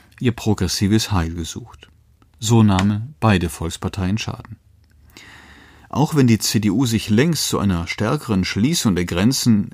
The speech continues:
entschlossen hat, kann sie die Rechtspopulisten nicht wieder aus ihren einstigen Wahlpfründen vertreiben.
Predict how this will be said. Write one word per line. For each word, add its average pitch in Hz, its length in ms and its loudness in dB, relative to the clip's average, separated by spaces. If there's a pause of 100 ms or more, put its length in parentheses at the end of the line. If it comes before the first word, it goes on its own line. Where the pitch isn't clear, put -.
(160)
entschlossen 110 500 -2
hat, 101 240 -2 (580)
kann 170 240 4
sie 120 140 2
die 104 120 4
Rechtspopulisten 110 960 0
nicht 143 260 2
wieder 104 220 0
aus - 160 -6
ihren 101 220 -2
einstigen 101 640 0
Wahlpfründen 90 800 -2
vertreiben. - 520 -8